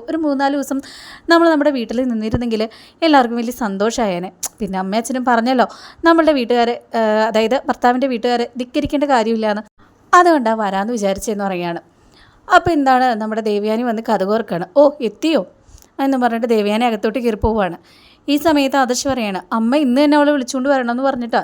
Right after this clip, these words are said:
ഞാൻ വിളിച്ചുകൊണ്ട് വന്നത്." ആ എന്ത് ചെയ്യാനായിട്ടാ, നിനക്ക് അവളെ കാണാതെ ഇരിക്കാൻ പറ്റില്ലല്ലോ, അതറിയാവുന്നത് കൊണ്ടിട്ടാ അവളോട് വരാൻ പറഞ്ഞത്. എനിക്കാണെങ്കിൽ ഇവളെ കണ്ടുകൊണ്ടിരിക്കുന്നതേ ഇഷ്ടമല്ല, നിനക്കാണെങ്കിൽ നേരെ തിരിച്ചും, അതുകൊണ്ട് മാത്രമാണ് ഞാൻ ഇവളോട് വരാൻ പറഞ്ഞത്, അല്ലാതെ അതിൽ വലിയ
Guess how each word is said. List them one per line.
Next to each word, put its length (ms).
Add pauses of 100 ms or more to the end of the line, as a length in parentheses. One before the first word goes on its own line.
ഞാൻ 220
വിളിച്ചുകൊണ്ട് 400
വന്നത്." 300 (680)
ആ 80 (180)
എന്ത് 240
ചെയ്യാനായിട്ടാ, 420 (360)
നിനക്ക് 260
അവളെ 220
കാണാതെ 380
ഇരിക്കാൻ 280
പറ്റില്ലല്ലോ, 460 (320)
അതറിയാവുന്നത് 680
കൊണ്ടിട്ടാ 360 (140)
അവളോട് 300
വരാൻ 320
പറഞ്ഞത്. 340 (460)
എനിക്കാണെങ്കിൽ 460
ഇവളെ 200
കണ്ടുകൊണ്ടിരിക്കുന്നതേ 880
ഇഷ്ടമല്ല, 380 (160)
നിനക്കാണെങ്കിൽ 560
നേരെ 220
തിരിച്ചും, 440 (520)
അതുകൊണ്ട് 380
മാത്രമാണ് 520
ഞാൻ 180
ഇവളോട് 280
വരാൻ 360
പറഞ്ഞത്, 320 (380)
അല്ലാതെ 300
അതിൽ 160
വലിയ 240